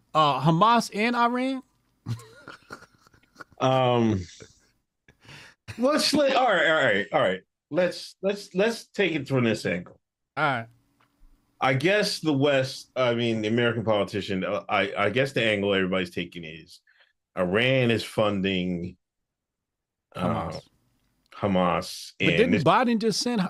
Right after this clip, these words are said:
Speaker 1: Iran money? Is that, is that, is that
Speaker 2: Hold
Speaker 1: fake
Speaker 2: up.
Speaker 1: news?
Speaker 2: No. Yes, he has, but, uh, no, I want, I want you to play this clip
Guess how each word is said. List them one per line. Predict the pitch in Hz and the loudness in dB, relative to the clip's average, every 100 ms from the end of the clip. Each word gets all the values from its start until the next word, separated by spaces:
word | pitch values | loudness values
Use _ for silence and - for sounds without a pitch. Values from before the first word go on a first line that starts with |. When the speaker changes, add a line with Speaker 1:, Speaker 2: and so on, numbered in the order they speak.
| - | -2
Speaker 1:
Iran | 208 220 240 220 | -2 0 -2 -2
money? | 247 262 262 233 _ _ _ _ _ _ _ _ _ _ _ _ _ - - _ _ _ _ _ _ 170 | 0 -2 -4 -10 _ _ _ _ _ _ _ _ _ _ _ _ _ -10 -10 _ _ _ _ _ _ -6
Is | 170 | 0
that, | 175 160 | 0 0
is | 175 180 | 0 2
that, | 170 | 0
is | 143 151 | 0 -2
that | 170 151 | -2 0
Speaker 2:
Hold | 170 | 0
Speaker 1:
fake | 151 | 2
Speaker 2:
up. | |
Speaker 1:
news? | 156 113 82 - - _ _ - | 0 -2 -6 -16 -20 _ _ -2
Speaker 2:
No. | 110 104 92 - - - - - _ _ _ - - _ _ - | 0 0 -4 -14 -20 -20 -20 -20 _ _ _ -20 -20 _ _ -2
Yes, | 135 208 247 - | 2 2 0 0
he | 269 220 | 2 2
has, | 220 180 110 101 127 127 95 107 | 2 2 4 4 2 -2 -4 0
but, | 185 165 160 - _ _ _ - | 2 2 0 -4 _ _ _ -2
uh, | 180 170 | 0 0
no, | 185 190 | 2 2
I | 160 190 | 2 2
want, | 277 247 226 | 2 2 2
I | 247 | 2
want | 277 254 240 | 2 0 -2
you | 202 | -4
to | |
play | 175 196 165 | -2 -2 -2
this | 143 - | -4 -8
clip | - 104 | -8 -8